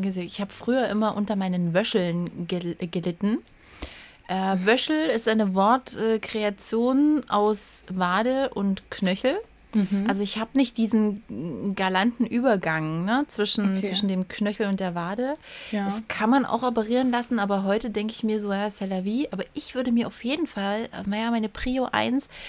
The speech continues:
Speaker 1: ich würd mir die Lippen aufspritzen lassen.
Speaker 2: Echt?
Speaker 1: Aber nicht,
Speaker 2: Aber du hast
Speaker 1: also
Speaker 2: doch
Speaker 1: nicht
Speaker 2: schöne
Speaker 1: so,
Speaker 2: Lippen.
Speaker 1: Mm, aber ich find die immer so sch-, zu schmal.
Speaker 2: Aber du weißt schon, dass aufgespritzte Lippen echt von der Seite richtig hässlich sind.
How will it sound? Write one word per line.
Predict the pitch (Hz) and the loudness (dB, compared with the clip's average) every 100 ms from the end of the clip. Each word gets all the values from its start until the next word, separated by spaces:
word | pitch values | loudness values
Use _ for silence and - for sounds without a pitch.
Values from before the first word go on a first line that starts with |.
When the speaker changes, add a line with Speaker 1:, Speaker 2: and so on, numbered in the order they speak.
| - | -14
Speaker 1:
ich | 196 - | -12 -4
würd | 214 294 | 0 2
mir | 262 | 4
die | 240 | 4
Lippen | 240 285 381 320 | 2 0 -2 -4
aufspritzen | 170 160 - - 165 165 | -4 -4 -8 -8 -8 -8
lassen. | 160 160 - 160 180 - _ - - - | -8 -8 -8 -8 -10 -16 _ -20 -20 -8
Speaker 2:
Echt? | - 202 254 - | 0 6 6 4
Speaker 1:
Aber | 196 208 | 2 6
nicht, | 220 175 | 6 6
Speaker 2:
Aber | 180 | 4
du | 196 | 4
hast | 208 | 4
Speaker 1:
also | 226 | 6
Speaker 2:
doch | 240 | 8
Speaker 1:
nicht | 208 | 8
Speaker 2:
schöne | 180 | 6
Speaker 1:
so, | 160 | 2
Speaker 2:
Lippen. | - 160 151 - _ _ _ _ - | 0 -2 -2 -6 _ _ _ _ -4
Speaker 1:
Mm, | 240 262 269 | 2 4 4
aber | 277 | 2
ich | 277 | 0
find | - 311 302 285 | -2 0 0 0
die | |
immer | 277 269 | 0 0
so | 262 | 0
sch-, | 254 - - - | -4 -6 -6 -6
zu | 269 | -4
schmal. | - 269 277 302 190 165 185 - _ _ _ _ _ | 0 4 4 4 2 0 -4 -10 _ _ _ _ _
Speaker 2:
Aber | 190 196 | 0 2
du | 208 | 4
weißt | 190 190 - | 6 4 6
schon, | 220 240 226 | 6 6 4
dass | 190 - - | 0 -4 0
aufgespritzte | 190 233 262 - 208 - 202 | 2 4 0 0 -2 0 0
Lippen | 202 - 226 233 - - | 0 0 0 0 -2 2
echt | 226 220 | 2 4
von | - 196 | 0 2
der | 180 | 2
Seite | - - 226 233 220 | 2 2 2 -2 0
richtig | 247 - 285 | -2 -2 -2
hässlich | 233 220 190 165 | 0 0 -2 -4
sind. | 165 165 | -4 -4